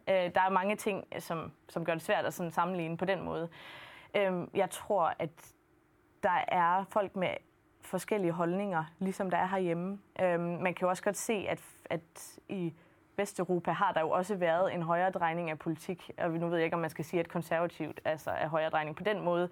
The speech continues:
men i forhold til, altså, religion og sådan noget, så kan det godt være, at det er ved at komme lidt tilbage blandt nogen, fordi at der er et behov for at dyrke det som en del af en, en kulturel, øh, arv. Men jeg tror, der er lige så mange, der er meget,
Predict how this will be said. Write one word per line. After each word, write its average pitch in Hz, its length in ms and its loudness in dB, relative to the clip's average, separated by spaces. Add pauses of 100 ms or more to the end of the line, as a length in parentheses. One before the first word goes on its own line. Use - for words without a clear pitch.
(360)
men 185 320 0 (1080)
i 214 60 4
forhold 214 360 2
til, 185 520 0 (160)
altså, 180 220 0
religion 180 800 2
og 185 80 2
sådan 208 220 0
noget, 202 100 2
så 220 100 0
kan 208 120 0
det 196 80 0
godt 220 240 0
være, 208 120 4
at 208 100 0
det 208 80 2
er 190 40 4
ved 208 240 2
at 180 160 2
komme 185 280 0
lidt 247 140 2
tilbage 208 460 0
blandt 196 320 0
nogen, 202 440 0
fordi 202 460 -2
at 175 120 2 (160)
der 180 60 4
er 170 40 2
et 170 80 0
behov 196 340 0
for 214 140 0
at 175 160 -4
dyrke 202 200 0
det 190 80 -4
som 175 160 0
en 170 80 0
del 180 220 -2
af 156 40 0
en, 165 320 -4
en 165 140 -4
kulturel, 202 500 0 (300)
øh, 170 320 2 (380)
arv. 202 320 4 (380)
Men 180 360 0
jeg 175 140 2
tror, 185 220 2
der 165 120 2
er 160 40 4
lige 170 120 2
så 233 100 0
mange, 175 380 2
der 160 180 4 (800)
er 175 160 4
meget, 160 500 4